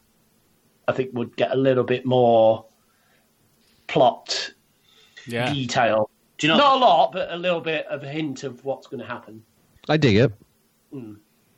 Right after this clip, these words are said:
Speaker 3: I, I, I've got a feeling it might be more, this is the end of the saga.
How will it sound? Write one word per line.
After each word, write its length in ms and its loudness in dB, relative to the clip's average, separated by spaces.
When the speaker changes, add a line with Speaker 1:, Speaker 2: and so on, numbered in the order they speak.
Speaker 3:
I, 520 -2
I, 80 -8
I've 180 -14
got 160 -8
a 40 -18
feeling 280 -8
it 100 -12
might 320 -4
be 80 -10
more, 580 -2
this 260 -4
is 120 -4
the 140 0
end 280 0
of 200 -8
the 100 -6
saga. 580 -2